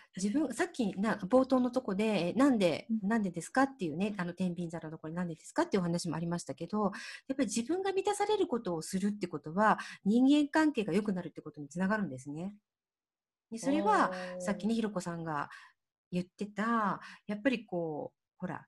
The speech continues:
Speaker 1: 自分が満たされると、人にちょっと優しい気持ちになれるかもっていうね。
Speaker 2: うん。
Speaker 1: うん、うん、うん、うん。
Speaker 2: リンさんにとってどうですか？大事にしたい価値ってどんなものですか？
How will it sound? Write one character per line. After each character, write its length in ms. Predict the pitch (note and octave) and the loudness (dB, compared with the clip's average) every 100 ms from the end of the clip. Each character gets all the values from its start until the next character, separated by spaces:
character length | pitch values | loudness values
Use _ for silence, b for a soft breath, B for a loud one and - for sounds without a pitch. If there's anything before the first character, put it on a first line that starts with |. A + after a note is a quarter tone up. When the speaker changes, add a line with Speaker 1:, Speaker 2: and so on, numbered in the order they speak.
| - | -8
Speaker 1:
自 140 | G#3 | 2
分 100 | C4 | 4
が 100 | C4+ | 6
満 100 | B3+ | 6
た 100 | D4 | 4
さ 120 | D#4+ | 4
れ 80 | C#4+ | 4
る 160 | A3 - | 4 0
と、 340 | G#3+ G3 C#3+ B B | 0 2 0 B B
人 220 | - B3 | -4 0
に 360 | A#3 A#3 - - | 2 2 0 -6
ち 100 | - | -8
ょ 20 | G#3+ | -8
っ 20 | |
と 320 | - D3 - _ _ _ _ | -4 -6 -6 _ _ _ _
優 80 | F#3 | -4
し 240 | A3+ G#3 | -2 0
い 60 | A#3 | -2
気 80 | F#3 | -2
持 100 | D#3+ | -4
ち 140 | - | -6
に 40 | E3 | -2
な 80 | |
れ 80 | F3 | 2
る 80 | G3+ | 2
か 120 | D3+ | 0
も 120 | D3 | -6
っ 100 | D#3 | -8
て 120 | _ - | _ -12
い 60 | |
う 40 | E3+ | -8
ね。 220 | G#3+ C4+ _ _ _ _ _ _ - | -8 -8 _ _ _ _ _ _ -14
Speaker 2:
う 40 | |
ん。 500 | F#3+ F#3+ F#3+ F#3 F3+ | -12 -10 -10 -12 -6
Speaker 1:
う 40 | G3 | 2
ん、 340 | A#3 A#3 G3+ | 6 6 4
う 220 | F3 F3 | 0 2
ん、 280 | G3 F#3+ F3 | 2 2 0
う 80 | F3+ | 2
ん、 280 | G3 F#3 F3 | 2 2 -2
う 80 | F3+ F3 D#3+ | -2 -2 -6
ん。 80 | - _ _ _ _ _ _ _ - | -12 _ _ _ _ _ _ _ 2
Speaker 2:
リ 160 | F#4 | 2
ン 40 | G#4 | 6
さ 120 | E4+ | 8
ん 40 | |
に 100 | B3 | 8
と 120 | A3+ G3 | 8 4
っ 80 | |
て 140 | - E3 | 4 2
ど 220 | - G3+ | 2 2
う 60 | F#3+ | 2
で 80 | |
す 80 | E3+ | 2
か？ 120 | - | 0
大 240 | E3 F#3+ F#3+ | 2 4 4
事 100 | F#3+ | 2
に 180 | F3 E3 | -4 -4
し 80 | |
た 140 | - E3+ | -4 -6
い 80 | D3+ | -6
価 140 | F3 | -10
値 180 | - - | -16 -20
っ 100 | - | -10
て 200 | D3 C3+ | -8 -8
ど 120 | - F3 | -6 -4
ん 60 | |
な 80 | E3 | -4
も 100 | D3+ | -2
の 100 | D3 | -2
で 120 | D3 | -4
す 80 | - | -8
か？ 200 | - E3 | -12 -12